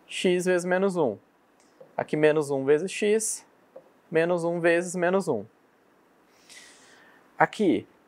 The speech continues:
ó, seguindo a setinha, x vezes x, coloquei aqui. X vezes menos um. Vai ser menos um x.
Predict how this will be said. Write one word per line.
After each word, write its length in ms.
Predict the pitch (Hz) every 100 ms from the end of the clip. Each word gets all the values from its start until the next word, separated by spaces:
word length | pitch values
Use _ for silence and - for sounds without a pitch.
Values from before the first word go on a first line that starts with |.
| _
ó, 320 | - 135 117
seguindo 280 | - 190 185
a 60 | 214
setinha, 560 | 220 214 - 156 110
x 260 | 104 - 226
vezes 240 | 208 170
x, 580 | - 247 214 127 - - _ _ _ - _ _ _
coloquei 380 | 156 156 165 170
aqui. 380 | 175 123 101 _ _ _ _ _
X 360 | - - 254 233
vezes 380 | 214 220 220
menos 380 | 202 202 220 208
um. 200 | 165 117 110 _ _ _ _ _ _ _ _ _ _
Vai 160 | 123 123
ser 280 | - 151
menos 360 | 147 151 156 160
um 120 | 180
x. 560 | 180 165 127 110 -